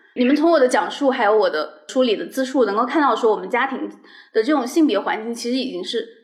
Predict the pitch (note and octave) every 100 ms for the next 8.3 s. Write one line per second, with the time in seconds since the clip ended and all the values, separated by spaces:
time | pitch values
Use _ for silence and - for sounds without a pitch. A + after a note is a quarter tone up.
0 | - C4+ D4 D4+ B3+ - F3+ G#3 B3+ C4
1 | C4 C4 A#3+ A3+ - - - A#3+ A3+ F#3
2 | - A3+ C4+ A#3+ A3 A3+ B3 - A3+ -
3 | F#3 F#3 G#3+ A#3 A3+ - - _ C4 C4+
4 | C#4 G#3+ F3 - F#3 A3 D#4 B3+ A#3+ G#3
5 | F3 - E3 C#3 - G#3 C3+ - G2+ E3
6 | C3 - - - - F#4+ E4 - E4+ G#3+
7 | - - - D#4 C#4 G3 A#3 D#4+ G#3+ F#3
8 | - - -